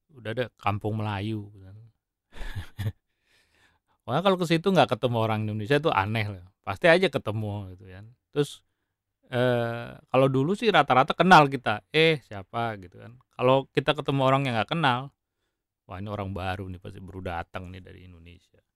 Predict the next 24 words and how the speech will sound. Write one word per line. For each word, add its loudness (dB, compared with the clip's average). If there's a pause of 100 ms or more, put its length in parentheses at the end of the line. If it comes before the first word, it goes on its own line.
(640)
Kayak -20
gitu. -20 (840)
<laughs> -10 (1000)
Nah, -10
jadi, -6 (400)
hmm, -12 (720)
oh -8
ya, -8 (160)
Balai -14
Indonesia -14
itu -20
ya. -20 (320)
Nah, -10
di -12
atasnya 0
itu, -2 (560)
eh, -10
ruang 2
olahraga, 2
sport -2
hall 2
ya. -16
Di -20
situ 2